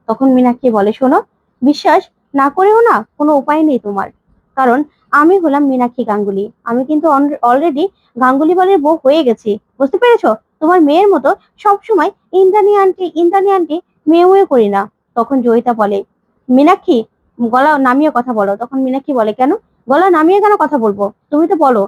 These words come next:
যে তুমি নাকি কোন রাজমহলের মেয়ে, তা তোমাদের রাজমহলটা কোথায়, তুমি ফ্ল্যাটে থাকো কেন?" তখন জয়িতা বলে, "হ্যাঁ, আমাদের সব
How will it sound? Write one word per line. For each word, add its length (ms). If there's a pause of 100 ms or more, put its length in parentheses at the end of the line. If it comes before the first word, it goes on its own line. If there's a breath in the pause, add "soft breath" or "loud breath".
(260)
যে 100
তুমি 260
নাকি 240
কোন 180
রাজমহলের 600 (260)
মেয়ে, 260 (280)
তা 140
তোমাদের 300
রাজমহলটা 440
কোথায়, 300 (200)
তুমি 200
ফ্ল্যাটে 340
থাকো 220
কেন?" 180 (320)
তখন 220
জয়িতা 320
বলে, 220 (280)
"হ্যাঁ, 240 (240)
আমাদের 400
সব 200